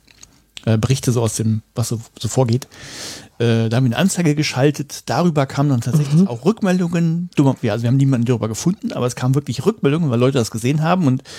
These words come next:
Speaker 1: einer sagt, ja, ja, ich, ich hab mit dem in einer anderen Schule, ich hab, ähm, da gab's so Koop-Kurse für irgendein, ähm, äh, irgendein Hauptfach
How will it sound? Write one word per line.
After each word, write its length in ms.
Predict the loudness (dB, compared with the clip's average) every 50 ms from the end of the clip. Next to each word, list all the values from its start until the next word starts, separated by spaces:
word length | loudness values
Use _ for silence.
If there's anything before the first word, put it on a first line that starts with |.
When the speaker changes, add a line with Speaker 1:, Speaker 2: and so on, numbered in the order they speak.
| -16 -18 -18 -20 -20 -20 _ -2
Speaker 1:
einer 120 | 0 0 0
sagt, 120 | 0 2
ja, 180 | 2 4 4 4
ja, 140 | 2 2 -2
ich, 200 | -4 -6 -6 -4
ich 180 | -6 -4 -4 -4
hab 80 | -4
mit 80 | 0 0
dem 120 | 0 2 2
in 80 | 2 2
einer 60 | 2
anderen 200 | 2 2 2 2
Schule, 300 | 0 -2 0 2 2 2
ich 120 | 2 0
hab, 220 | -2 -4 _ -4 -2
ähm, 440 | 0 0 2 0 -2 -2 -4 -8 -12 _ _ _ _ _ _ _ _ _ _ _ _ _ _ -14 -14 -8 -6
da 80 | -2
gab's 180 | -2 -2 -2 -2
so 80 | -6
Koop-Kurse 840 | -8 -2 -2 2 2 2 0 0 2 4 4 4 4 0 -2 -2 -4 -6
für 140 | -2 -2 -2
irgendein, 380 | -2 0 -2 0 0 0 -2 -4 -12 -20 -20 -20 -20 -20 -20 -20 -20 -20 -20 _ _ _ _ 0
ähm, 560 | 2 2 4 4 2 2 0 0 0 -2 -4 -8 -16 -20 _ _ _ _ _ _ _ _ -20 -20 _ _
äh, 80 | -2
irgendein 260 | 0 0 0 -2 0 0
Hauptfach 380 | 0 -2 0 0 0 0 0